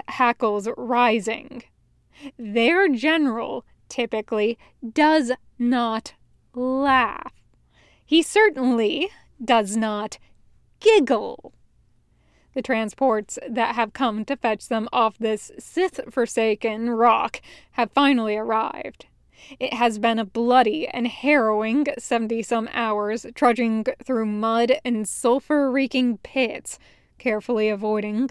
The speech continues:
Separatist forces because they had known that they were brutally outgunned. The only victory they could hope for was a quick escape,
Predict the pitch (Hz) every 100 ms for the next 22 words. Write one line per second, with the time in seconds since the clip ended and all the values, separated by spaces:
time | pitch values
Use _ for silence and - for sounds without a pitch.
0 | - - 226 254 220 214 - _ 269 226
1 | - 214 220 262 254 233 226 - 233 311
2 | 339 311 285 240 269 269 220 220 214 233
3 | 240 - 214 208 208 190 - 247 294 220
4 | 208 220 - - 220 - - 247 247 214
5 | - - - 294 - _ _ _ _ -
6 | 254 269 320 330 233 196 226 233 - 226
7 | 226 226 277 294 - 233 214 220 240 294
8 | - - 220 214 233 233 - 269 269 220
9 | - - 285 269 143 -